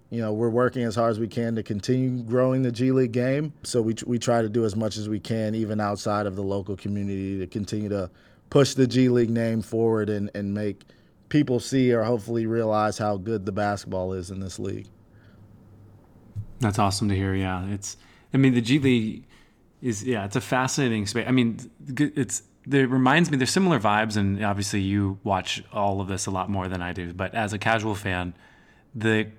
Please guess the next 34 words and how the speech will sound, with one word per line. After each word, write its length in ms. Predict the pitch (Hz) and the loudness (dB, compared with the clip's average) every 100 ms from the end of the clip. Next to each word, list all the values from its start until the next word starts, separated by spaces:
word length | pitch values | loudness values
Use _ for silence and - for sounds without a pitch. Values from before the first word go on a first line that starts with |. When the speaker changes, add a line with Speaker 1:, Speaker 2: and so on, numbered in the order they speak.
| 113 | -2
Speaker 2:
game 260 | 113 123 | 2 2
quality 600 | 127 113 110 110 107 101 | 4 2 2 0 -2 -2
at 180 | 107 104 | -6 -4
Summer 260 | - 101 101 | -2 0 0
League, 480 | 98 98 95 95 - | 0 -2 -6 -8 -8
I 140 | 113 | -8
feel 180 | 101 110 | -6 -4
like, 180 | 101 98 | -4 -6
is 160 | 92 - | -10 -10
a 80 | 113 | -6
complete 500 | 107 101 113 110 110 | -4 -2 0 0 -2
hidden 300 | 113 104 98 | -2 0 0
gem, 340 | 95 95 98 | 0 -2 -4
and 80 | 98 | -4
it's 140 | 92 98 | -6 -4
an 80 | |
amazing 400 | 98 101 104 101 | -2 -2 0 -2
experience. 580 | 95 - 98 95 95 87 | -4 -4 -4 -2 -2 -4
And, 160 | 95 90 - - - - | -6 -6 -12 -20 -20 -6
you 80 | 104 | -2
know, 120 | 98 | 0
you 160 | 107 | 0
made 120 | 110 104 | 0 0
a 60 | |
comment 300 | 107 101 104 | 2 2 2
of, 100 | 98 | 0
like, 260 | 95 95 - | -2 -4 -4
all, 320 | 104 101 98 | -2 0 -2
all 160 | 104 101 | -2 -2
of 80 | |
the 140 | 98 101 | 0 0
actual 340 | 95 - 95 | 0 -2 -4
kind 140 | 101 | -2
of 100 | 98 | -4